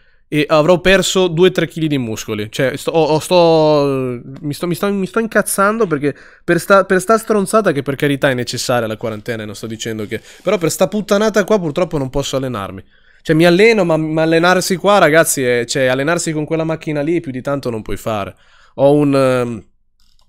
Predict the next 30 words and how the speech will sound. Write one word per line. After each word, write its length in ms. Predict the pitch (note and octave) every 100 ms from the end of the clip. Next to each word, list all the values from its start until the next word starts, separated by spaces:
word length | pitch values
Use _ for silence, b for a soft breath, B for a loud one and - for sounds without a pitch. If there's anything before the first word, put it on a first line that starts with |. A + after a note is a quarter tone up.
| _ -
un 100 | C3
bilanciere 460 | C3+ C#3 C#3 D#3+ E3
ondulato 520 | D3 D3 D3+ D#3 D#3
per 140 | B2+
fare, 380 | - C3 B2+ B2
per 160 | B2+ A#2
fare 320 | C#3 C3 B2
i 540 | A#2+ A#2 A2+ A2+ A2
bicipiti, 580 | A2+ A#2 E3+ D#3 B2 A2+
ma 160 | G#2+ G2+ b b
come 200 | - C#3+
vedete 340 | D3 E3+ F3 D#3
le 80 |
spalle, 500 | A#2+ - C#3+ D#3 C#3+ A2+
cioè, 200 | C3+ A2+
non 140 | A#2
riesco 260 | D3 C#3+ C#3+
neanche 320 | C#3 D3+ D#3
a 40 |
farle 300 | - C#3+ C#3
bene, 460 | A#2+ D3+ D3 A#2+ G#2
perché 260 | A2 A2
come 220 | A2+ C3 C3+
cazzo 360 | E3 D#3 C#3
fai? 260 | - D3 A#2+
Fai 160 | B2
tre 160 | - D3
cagate 480 | D#3 C#3 D#3+ D#3+ D#3
con 200 | D3 C#3
il, 480 | C3+ C3 B2 A2+